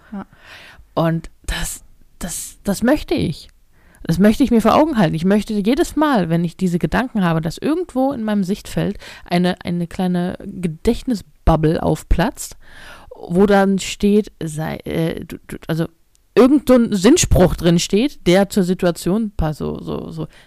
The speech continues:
Speaker 2: „Sei geduldig mit dir, du wärst es auch mit anderen“ und, äh, bla und dies, so, ne? Der, das mich daran erinnert, weil ich vergesse das gerne. Ich, ich bin in der Situation, später merke ich so, „Ja, das, da hätte ich auch mit für, also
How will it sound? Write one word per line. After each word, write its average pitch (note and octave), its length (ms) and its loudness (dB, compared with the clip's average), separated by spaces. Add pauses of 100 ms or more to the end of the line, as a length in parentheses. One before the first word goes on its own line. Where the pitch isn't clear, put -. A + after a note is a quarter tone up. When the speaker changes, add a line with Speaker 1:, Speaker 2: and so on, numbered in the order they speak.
Speaker 2:
„Sei - 160 -14
geduldig E3 460 -4
mit D#3+ 340 -10
dir, C#3+ 200 -8
du - 140 -20
wärst D#3 200 -14
es - 60 -18
auch D3 100 -12
mit E3+ 160 -2
anderen“ D#3 520 -2
und, D3 360 -10
äh, - 320 -10
bla E3 520 -4
und D3 180 -6
dies, G#3 340 -2
so, - 100 -10
ne? A#3+ 180 -6 (380)
Der, G3+ 140 4
das A3 240 -2
mich A#3+ 100 -2
daran G3+ 200 4
erinnert, A3+ 380 2
weil - 120 -2
ich - 80 -6
vergesse F#3 500 -2
das C#3+ 380 -12
gerne. D3+ 360 -8 (220)
Ich, - 320 -12
ich - 220 -12
bin C4 140 2
in C4 120 -4
der A#3+ 120 2
Situation, A3 680 -2 (400)
später C#4 540 -2
merke F#3+ 240 -2
ich F3+ 60 -6
so, G3 100 -4
„Ja, F#3+ 340 -2 (300)
das, - 260 -14
da - 80 -6
hätte G3+ 240 -8
ich - 120 -10
auch G3 240 -6 (100)
mit E3 220 -8
für, - 200 -8 (300)
also - 160 -14